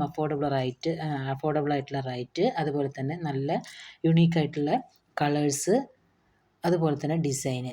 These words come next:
എല്ലാം ഒന്നിനൊന്ന് മെച്ചപ്പെട്ട കളേഴ്സാണ്. അതുപോലെ തന്നെ നല്ല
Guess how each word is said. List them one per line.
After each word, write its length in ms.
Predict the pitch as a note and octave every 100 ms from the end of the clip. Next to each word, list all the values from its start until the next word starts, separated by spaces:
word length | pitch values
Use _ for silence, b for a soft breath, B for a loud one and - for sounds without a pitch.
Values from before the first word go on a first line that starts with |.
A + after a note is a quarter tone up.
| E3
എല്ലാം 300 | E3 E3+ G3+ E3
ഒന്നിനൊന്ന് 420 | D3+ F3 E3 D#3
മെച്ചപ്പെട്ട 400 | D3 C#3+ C#3 C#3 D3+
കളേഴ്സാണ്. 680 | C3+ C3+ C3+ - C#3 C3+ A#3
അതുപോലെ 360 | F#3+ D3 C#3+ C#3
തന്നെ 280 | C3+ C3 D#3 E3+
നല്ല 160 | C#3